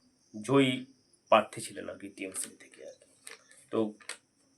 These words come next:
গত বিধানসভায় আর কি ভোটে নাসির উদ্দিন পেয়েছিলেন এক লক্ষ এগারো হাজার ছয়শো ছিয়ানব্বইটি ভোট এবং তার নিকটস্থ বিজেপির যে ক্যান্ডিডেট প্রার্থী অভিজিৎ ঘোষ,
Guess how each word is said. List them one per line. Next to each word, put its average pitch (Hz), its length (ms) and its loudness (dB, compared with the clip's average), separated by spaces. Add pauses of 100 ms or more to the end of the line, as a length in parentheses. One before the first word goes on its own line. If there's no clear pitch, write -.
(240)
গত - 220 8
বিধানসভায় 170 640 8
আর 92 100 0
কি - 200 -12 (300)
ভোটে 131 220 4
নাসির 139 360 10
উদ্দিন 151 340 2
পেয়েছিলেন 120 600 0
এক 123 220 4
লক্ষ 139 300 2
এগারো 123 360 6
হাজার 135 280 -2 (560)
ছয়শো 127 580 2 (1040)
ছিয়ানব্বইটি 127 580 8
ভোট 92 200 -16 (880)
এবং 170 320 8
তার 123 180 12
নিকটস্থ 170 760 2 (380)
বিজেপির 131 520 -4
যে 180 100 -6
ক্যান্ডিডেট 127 400 0
প্রার্থী 120 280 0
অভিজিৎ 135 400 -2
ঘোষ, 101 300 -14